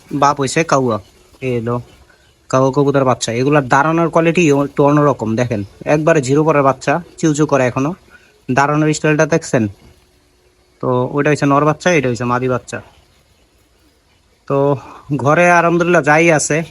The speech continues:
এখন আমার কাছে যা আছে, আমার, মানে, ইম্পর্টেন্ট কবুতরই এগুলা। আর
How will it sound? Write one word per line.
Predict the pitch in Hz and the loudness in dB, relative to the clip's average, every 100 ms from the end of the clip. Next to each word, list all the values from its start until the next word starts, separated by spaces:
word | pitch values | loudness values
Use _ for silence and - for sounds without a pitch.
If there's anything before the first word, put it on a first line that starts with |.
| - | -10
এখন | 147 143 151 | -6 0 2
আমার | 147 147 | 4 2
কাছে | 143 143 147 | 2 -2 0
যা | 135 135 | 2 2
আছে, | 139 - | 2 0
আমার, | 139 131 127 - - _ _ _ _ _ - | 0 0 -2 -6 -20 _ _ _ _ _ -8
মানে, | 127 127 120 | -4 -2 -4
ইম্পর্টেন্ট | 127 156 160 170 156 147 | -2 0 2 2 0 2
কবুতরই | 151 156 151 139 | 2 2 2 2
এগুলা। | 127 135 139 160 - - _ _ _ _ _ _ _ - | 2 2 2 0 -8 -20 _ _ _ _ _ _ _ -8
আর | 131 123 120 | -2 0 0